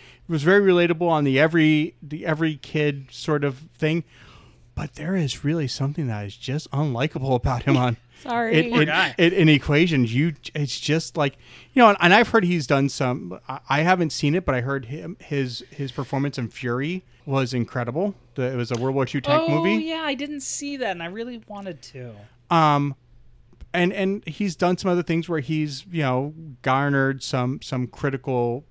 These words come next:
Speaker 1: praise. But I'm just like, there's just something about him. I, I don't know if it was, like, because they tried to force him upon us.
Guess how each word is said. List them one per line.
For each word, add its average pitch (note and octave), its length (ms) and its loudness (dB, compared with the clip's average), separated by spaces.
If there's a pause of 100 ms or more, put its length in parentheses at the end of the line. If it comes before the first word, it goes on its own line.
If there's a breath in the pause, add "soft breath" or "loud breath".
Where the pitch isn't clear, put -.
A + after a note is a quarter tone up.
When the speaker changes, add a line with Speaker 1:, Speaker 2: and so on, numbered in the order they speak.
Speaker 1:
praise. C#3 540 -2 (560 soft breath)
But G3+ 120 2
I'm G3+ 200 0
just G3 540 -6
like, E3+ 340 -6 (260)
there's - 300 -14
just - 300 -4
something D#3+ 360 -4
about C#3+ 340 -8
him. F#3+ 180 -4
I, C#3+ 340 -8
I F#3 80 -10
don't G#3+ 180 -2
know G3+ 120 4
if G3 100 -4
it G#3+ 40 0
was, F#3+ 160 0
like, D#3+ 240 0 (380 soft breath)
because D3+ 440 0
they D3 120 2
tried C#3+ 280 -2
to A#2+ 80 -4
force - 500 -10
him A#3+ 140 -4
upon A#3+ 480 -6
us. - 960 -10